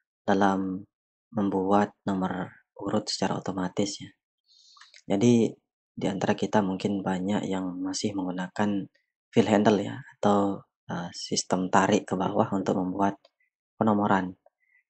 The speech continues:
Misalnya seperti ini, kita harus mengetik angka satu dan angka dua, kemudian ditarik seperti ini. Jadi, letak kekurangannya adalah ketika kita menghapus data yang kita inginkan, maka kita harus tarik lagi,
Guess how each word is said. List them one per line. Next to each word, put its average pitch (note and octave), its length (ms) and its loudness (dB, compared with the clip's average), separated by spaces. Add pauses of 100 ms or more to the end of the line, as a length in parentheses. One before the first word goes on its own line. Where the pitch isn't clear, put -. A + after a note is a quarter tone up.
Misalnya G#2 560 4
seperti - 320 -2
ini, B2+ 320 2 (1000)
kita - 160 0
harus G#2 320 0
mengetik G2 320 0
angka F#2+ 240 -2
satu - 320 -2
dan F#2+ 160 2
angka F2+ 160 -2
dua, F#2 400 0
kemudian G#2 400 0
ditarik G#2 640 0
seperti - 480 -2
ini. E2 160 -10 (720)
Jadi, B2+ 240 6
letak G#2 320 4
kekurangannya G2 720 2
adalah G2+ 320 0 (640)
ketika A2+ 240 4
kita A#2 240 4
menghapus G2+ 420 0 (600)
data A2+ 400 8
yang F#2+ 160 0
kita - 160 -2
inginkan, G2 480 2
maka F#2+ 160 -2
kita A2 320 2
harus B2 240 0
tarik G#2+ 240 4
lagi, A2+ 320 2